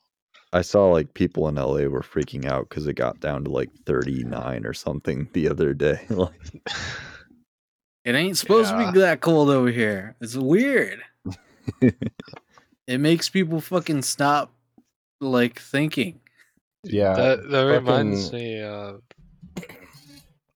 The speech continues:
Speaker 3: oh, I was gonna say, uh, f-, probably, like, five years ago now, my family went down to, like, Orlando over Christmas, um,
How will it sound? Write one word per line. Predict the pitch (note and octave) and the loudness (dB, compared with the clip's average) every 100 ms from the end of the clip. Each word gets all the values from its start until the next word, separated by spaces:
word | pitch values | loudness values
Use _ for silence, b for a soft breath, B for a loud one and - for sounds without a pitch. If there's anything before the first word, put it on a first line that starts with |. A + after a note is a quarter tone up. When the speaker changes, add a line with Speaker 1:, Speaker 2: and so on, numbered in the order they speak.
| _ | _
Speaker 3:
oh, | C3 | 2
I | A#2+ | 4
was | A2+ - | 2 -4
gonna | A#2+ | -4
say, | - A2+ | 0 2
uh, | A2+ | 0
f-, | - - - - - _ _ _ _ - B B B B B B - | -4 -12 -18 -20 -20 _ _ _ _ -20 B B B B B B -2
probably, | C3+ A#2+ A#2+ | -2 2 2
like, | G#2+ G#2 | 2 0
five | - G#2 A2 A2+ | 0 0 0 -2
years | A2 A2 | -4 -4
ago | A2 G#2 G#2+ | -6 -4 -4
now, | A2 G#2+ A2+ A#2+ - b b b b _ | -4 -2 0 -2 -6 b b b b _
my | B2 | -4
family | - A#2+ A2+ A2+ A2 | -2 -2 -2 -4 -4
went | A2 A2 _ _ | -4 -6 _ _
down | A#2+ A2 A2 A#2 | -4 -2 -6 -8
to, | - A#2 A2+ A2+ A2 | -4 -2 0 -2 -2
like, | A2 G#2 - | -2 -4 -6
Orlando | G#2+ G#2 G#2+ A2 G#2+ G#2 G2 B2+ b b b b - | -8 -4 -4 -4 -2 -2 -4 -6 b b b b -2
over | A2+ G#2+ G2+ | 0 0 -6
Christmas, | - - A2 - - G#2 - - - - _ _ - | -6 -6 -6 -4 -4 -4 -4 -6 -8 -14 _ _ -2
um, | G2+ G2+ G2 G2 G2 | -2 -2 -8 -14 -20